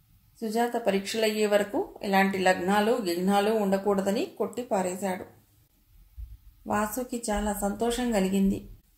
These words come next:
సుజాత తనని అర్థం చేసుకుంటుందని, తనని ఇంకా ప్రేమిస్తుందని. వాసు సుజాతకి ఉత్తరాలు రాయటం చాలా తగ్గించాడు. పరీక్షలకు చదువుకోవాల్సిన సుజాని డిస్టర్బ్ చేయకూడదని.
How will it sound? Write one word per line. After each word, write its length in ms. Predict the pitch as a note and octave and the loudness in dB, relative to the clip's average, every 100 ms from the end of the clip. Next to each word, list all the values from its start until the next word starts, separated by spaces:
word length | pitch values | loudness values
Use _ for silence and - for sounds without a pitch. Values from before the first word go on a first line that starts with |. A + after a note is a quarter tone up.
| _ _ _ _ - | _ _ _ _ -12
సుజాత 420 | A3 G#3+ A#3+ B3 | -4 0 0 -2
తనని 380 | A#3+ G#3 G3+ G3+ | -2 0 0 -2
అర్థం 380 | G3 G3 A#3 A#3+ | -2 -2 -2 0
చేసుకుంటుందని, 920 | G3+ - G#3 G3+ G3+ G3+ G3+ G#3 - - _ - | -2 -2 -6 -4 -2 0 0 0 -6 -12 _ -6
తనని 200 | G#3 G#3+ | -2 -2
ఇంకా 260 | G#3 G#3+ G#3 | -2 -2 -2
ప్రేమిస్తుందని. 920 | G#3 G#3 A3 A#3+ - G#3 G3 G3 G#3 - _ - - - - _ - | 0 -2 0 -2 -4 -2 0 0 -4 -14 _ -20 -20 -20 -20 _ -10
వాసు 540 | G#3 G3+ G#3 A3+ A#3 D#4 - | -6 -4 -2 -4 -4 -6 -8
సుజాతకి 520 | G#3 A3+ A3+ A3+ A3 | -2 0 0 -4 -4
ఉత్తరాలు 380 | G#3+ A3 A#3+ A#3 | -4 0 2 2
రాయటం 460 | G#3+ G#3 G3+ G#3 G#3 | 2 2 0 -4 -4
చాలా 180 | G3+ G3+ | -2 -2
తగ్గించాడు. 720 | G#3 G3 G3+ A#3 G#3 F#3+ F#3+ - - - - - | -2 -2 -2 -2 -2 -2 -4 -10 -20 -20 -20 -8
పరీక్షలకు 540 | G3+ A#3 - B3+ B3 A3 | -6 -6 -4 -4 -2 -2
చదువుకోవాల్సిన 640 | G#3+ A#3 A#3 A3 G#3+ G3+ | 0 0 0 0 -2 -4
సుజాని 640 | G3+ G3+ G3+ G#3+ G#3+ G4+ E4 | -4 -2 2 2 2 -2 -6
డిస్టర్బ్ 480 | A#3 - A#3+ A#3 G#3 | -8 -6 -6 -2 0
చేయకూడదని. 640 | F#3+ F#3+ G3 F#3+ F#3+ | 0 0 -2 0 -2